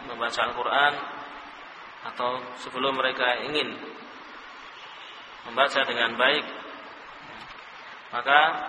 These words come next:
perlu dan wajib atau seharusnya untuk mengetahui atau mempelajari apa? Makharijul huruf was sifat.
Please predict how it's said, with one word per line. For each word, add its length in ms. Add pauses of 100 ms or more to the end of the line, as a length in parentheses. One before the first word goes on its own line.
(1300)
perlu 480 (160)
dan 180
wajib 300 (640)
atau 100
seharusnya 680
untuk 180 (680)
mengetahui 640
atau 260
mempelajari 500
apa? 300 (640)
Makharijul 640
huruf 340 (380)
was 160
sifat. 320